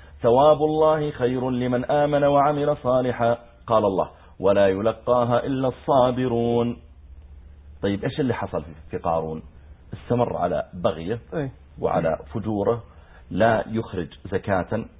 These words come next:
Speaker 1: من ماله ولا يتصدق على أحد ولا يحسن إلى أحد، بل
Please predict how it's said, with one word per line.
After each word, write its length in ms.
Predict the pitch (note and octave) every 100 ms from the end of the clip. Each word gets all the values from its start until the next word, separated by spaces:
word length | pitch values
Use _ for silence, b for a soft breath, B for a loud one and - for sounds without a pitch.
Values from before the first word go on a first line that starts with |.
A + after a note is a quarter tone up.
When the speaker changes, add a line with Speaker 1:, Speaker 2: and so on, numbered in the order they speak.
| - G#2
Speaker 1:
من 180 | F#2+
ماله 260 | E2 E2 G2+ D#2
ولا 160 | E2
يتصدق 600 | G2+ G2 F#2 F#2 E2+ -
على 220 | F2+ D#2+
أحد 240 | - - A#2 - B B B
ولا 160 | F2 A2+
يحسن 320 | B2 A2+ -
إلى 340 | G#2+ F#2+ F#2 G2+
أحد، 300 | - A#2+ G#2
بل 220 | C3